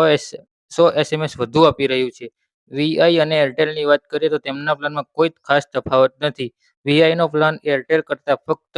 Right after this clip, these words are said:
બે રૂપિયા સસ્તો છે. એટલે વી આઈ નો પ્લાન એટલે Vodafone-નો Idea-નો પ્લાન બે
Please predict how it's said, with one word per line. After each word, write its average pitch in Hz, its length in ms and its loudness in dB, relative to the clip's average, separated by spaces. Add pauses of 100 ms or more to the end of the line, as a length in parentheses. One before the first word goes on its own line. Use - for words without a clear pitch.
બે 156 200 4
રૂપિયા 143 400 -2
સસ્તો 131 360 -6
છે. 120 220 -4 (680)
એટલે 143 220 0
વી 143 300 -2
આઈ 165 140 4
નો 165 140 -2
પ્લાન 147 260 0
એટલે 147 160 -2
Vodafone-નો 156 680 4
Idea-નો 147 360 -2
પ્લાન 147 240 -4 (100)
બે 147 140 2